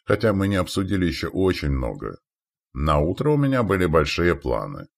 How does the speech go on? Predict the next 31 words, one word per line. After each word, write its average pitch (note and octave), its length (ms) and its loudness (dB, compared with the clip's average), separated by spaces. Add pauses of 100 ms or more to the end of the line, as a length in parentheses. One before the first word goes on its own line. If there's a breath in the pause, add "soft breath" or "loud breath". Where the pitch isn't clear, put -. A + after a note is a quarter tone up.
(460)
Жаль, G#2 360 4
список - 460 -4
тут D2 160 -8
составить D#2 540 0
не D#2 120 0
на C#2+ 160 -2
чем. C2+ 360 -8 (480)
Пока - 380 2
Добромир G2 520 2
удалился E2 540 -2
на D2 140 0
встречу C#2 420 -6
со D2+ 160 -4
старостой - 520 -4
погранки, G#2 520 -4
я F#2 180 2
прошёлся F#2+ 520 -2
до G2+ 120 -2
ближайших D#2 580 0
посадок. B1+ 560 -4 (640)
Нашёл G#2 340 -2
там G#2 200 2
подходящую D#2+ 720 0
палку, B1+ 360 -2
а B2 60 4
затем A2 360 0
немного G#2 360 0
поработал F2+ 540 4
с - 80 -6
ней E2 140 0
ножом. D2 440 -2